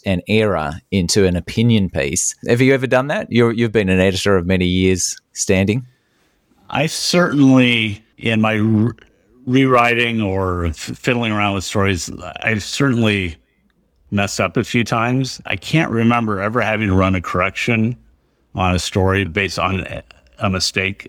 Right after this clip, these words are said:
Speaker 2: or an error that I introduced. And maybe I'm just lucky, but part of it is you always want to show your changes to the reporter, and not just show it to the reporter, but make sure the reporter feels empowered to say,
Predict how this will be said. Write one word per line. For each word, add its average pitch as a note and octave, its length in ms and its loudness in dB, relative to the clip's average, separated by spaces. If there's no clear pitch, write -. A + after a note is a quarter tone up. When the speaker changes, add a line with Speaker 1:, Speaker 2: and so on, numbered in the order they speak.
Speaker 2:
or F2+ 260 0
an F2 200 -4
error F2+ 400 0
that F#2 140 -2
I F2 160 0
introduced. F2 640 -4
And F#2 380 -2
maybe F#2 320 -2
I'm F2+ 100 -2
just F#2 220 -2
lucky, A#2+ 400 0
but G2+ 320 -4
part C3+ 280 -2
of B2 100 2
it G#2+ 160 0
is G2+ 580 -2
you A#2 120 2
always B2 260 2
want A2+ 200 2
to G2+ 80 -2
show G#2+ 680 -2
your G#2+ 220 0
changes G2 540 -2
to - 180 -2
the F#2+ 100 0
reporter, E2 720 2
and G2+ 340 -2
not A#2 280 -2
just A2+ 180 0
show A2 300 0
it G2 140 -4
to - 120 -10
the E2+ 80 -2
reporter, E2 480 0
but F2 440 -6
make A#2+ 260 0
sure - 160 0
the A2 80 2
reporter G2+ 360 0
feels F#2+ 300 0
empowered F#2+ 600 -2
to E2+ 100 -2
say, F2 480 0